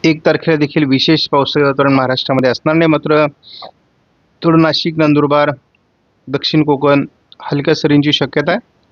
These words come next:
दोन तारखेला देखील विशेष पावसाचं वातावरण नाही. तीन तारखेला थोडं पूर्व विदर्भामधून पावसाला सुरुवात होऊ शकते. चार तारखेला विदर्भ, मराठवाडा,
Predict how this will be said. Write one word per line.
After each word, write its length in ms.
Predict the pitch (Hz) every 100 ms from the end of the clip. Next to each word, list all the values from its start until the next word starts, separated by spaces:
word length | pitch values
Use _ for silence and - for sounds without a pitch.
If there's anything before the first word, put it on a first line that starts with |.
| _ _ _ - - - - - - - -
दोन 300 | 143 165 160
तारखेला 340 | 160 151 - 156
देखील 380 | 143 135 151 143
विशेष 420 | 131 - 147 139
पावसाचं 320 | 135 127 143
वातावरण 260 | 131 135 131
नाही. 300 | 120 107 175 - _ _ - - - - - - _ - -
तीन 160 | 190 196
तारखेला 360 | 180 170 - 165
थोडं 300 | 160 160 156
पूर्व 360 | 143 151 156 185
विदर्भामधून 680 | 165 160 156 156 151 147
पावसाला 460 | 151 139 123 147 135
सुरुवात 400 | 131 127 135 131
होऊ 120 | 135 127
शकते. 380 | - 127 - 285 - _ _ _ _ _ _ _ - - - - - - - - _ _
चार 220 | - 180
तारखेला 540 | 175 175 - 175 165 160
विदर्भ, 440 | 151 147 156 151
मराठवाडा, 760 | 160 151 147 143 147 147 147